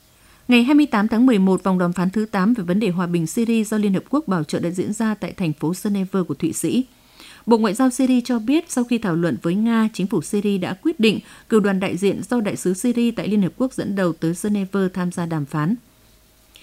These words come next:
Trước đó, do mâu thuẫn với phe đối lập trong quan điểm về vấn đề tại nhiệm của Tổng thống Bashar al-Assad,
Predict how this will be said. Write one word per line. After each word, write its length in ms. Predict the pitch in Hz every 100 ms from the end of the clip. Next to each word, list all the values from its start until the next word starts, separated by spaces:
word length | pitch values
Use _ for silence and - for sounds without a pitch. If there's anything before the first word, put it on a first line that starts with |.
| - -
Trước 160 | 349 254
đó, 180 | 196
do 140 | 220 269
mâu 160 | 247
thuẫn 440 | 247 220 233 359 294
với 200 | 202 202
phe 140 | 240
đối 180 | 190 196
lập 180 | 233 -
trong 180 | 226 214
quan 200 | 214 202
điểm 160 | 180 156
về 80 |
vấn 200 | 160 165
đề 140 | 202 175
tại 200 | 170 156
nhiệm 200 | 175 180
của 100 | 165
Tổng 180 | 160 151
thống 220 | 160 202
Bashar 340 | 190 - 196
al-Assad, 520 | 180 175 165 - 226